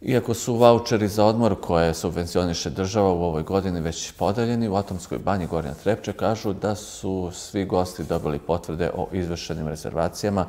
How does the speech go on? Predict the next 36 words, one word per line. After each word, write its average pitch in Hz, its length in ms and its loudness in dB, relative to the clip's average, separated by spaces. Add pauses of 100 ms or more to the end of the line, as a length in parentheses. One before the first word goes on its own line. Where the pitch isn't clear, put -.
(240)
po - 60 -4
osnovu 95 380 -4
tih - 260 -8
sredstava. 55 580 -4 (340)
Odmah 107 280 2
kada 85 220 -2
država 85 380 0
odobri 78 320 -2
dodatni 76 420 -4
kontingent 92 600 -6
vaučera, 87 500 -2
usluge 98 320 -4
u 71 60 -4
banji 95 360 -2 (300)
moći 107 260 -4
će 101 140 -4
istog 90 240 -6
trenutka - 460 -6
da 73 80 -2
se 82 160 -8
koriste. - 540 -4 (360)
Direktor 98 360 0
marketinga 90 520 -2
i 71 40 -4
prodaje 95 360 0
kaže 95 300 -2
da 82 100 -4
je 80 60 -2
interesovanje 80 680 -4
za 76 140 -8
vaučere 92 540 -2
i 117 260 -8
u 127 100 -4
ovoj 107 200 -4
godini 82 420 -4
veliko 107 440 0